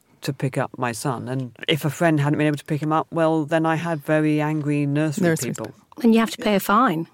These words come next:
Speaker 3: now.
Speaker 1: Yeah,
Speaker 2: Now,
Speaker 1: yeah. Do
Speaker 2: yes.
Speaker 1: you?
Speaker 3: Oh, yeah.
Speaker 1: Oh, well, it was different in nineteen ninety-nine. <laughs>
Speaker 2: How much of a role do you feel gender plays in our career choices?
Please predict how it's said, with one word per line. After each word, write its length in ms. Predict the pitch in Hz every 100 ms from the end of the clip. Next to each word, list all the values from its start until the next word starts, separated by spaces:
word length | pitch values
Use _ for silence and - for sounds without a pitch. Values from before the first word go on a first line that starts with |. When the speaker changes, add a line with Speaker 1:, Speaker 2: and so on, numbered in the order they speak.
| -
Speaker 3:
now. 240 | 202 160
Speaker 1:
Yeah, 180 | 127 131
Speaker 2:
Now, 300 | 175 160 151 -
Speaker 1:
yeah. 180 | 156 160
Do 60 | 139
Speaker 2:
yes. 100 | 147
Speaker 1:
you? 60 | 160
Speaker 3:
Oh, 80 | 220
yeah. 300 | 233 175 220 180 _ _
Speaker 1:
Oh, 180 | 143 131
well, 360 | 117 135 131 123
it 160 | 131 -
was 120 | 147
different 420 | 160 151 139 123
in 120 | 135
nineteen 320 | 131 127 131
ninety-nine. 580 | 127 123 - 120 107 220 - 320 - _ _ -
<laughs> 40 | 208 156 - 151 - _ _ _ -
Speaker 2:
How 140 | 247
much 360 | 254 - - - -
of 120 | 175
a 60 |
role 480 | 185 170 190 196 202
do 120 | 185 165
you 140 | 160
feel 340 | - 180 170
gender 480 | 196 - 185 180 156
plays 460 | 151 165 165 160 147
in 100 | 165
our 80 | 156
career 380 | - 165 156 165
choices? 760 | - - 156 - - - -